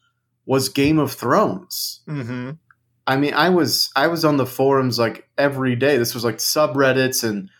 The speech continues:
Speaker 1: there were YouTube videos that would summarize popular theories and explain them and the possibilities and stuff. I was, like,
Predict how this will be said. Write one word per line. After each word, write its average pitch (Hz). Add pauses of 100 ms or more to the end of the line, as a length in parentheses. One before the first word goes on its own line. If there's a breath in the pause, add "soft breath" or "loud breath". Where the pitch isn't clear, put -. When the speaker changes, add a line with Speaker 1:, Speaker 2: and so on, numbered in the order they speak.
(200 soft breath)
Speaker 1:
there 120
were 107
YouTube 147
videos 139
that 113 (420)
would 107
summarize 147
popular 120
theories 143
and 113
explain 143
them 139
and 120
the 104
possibilities 131
and 117
stuff. 117 (480 soft breath)
I 160
was, 139
like, 107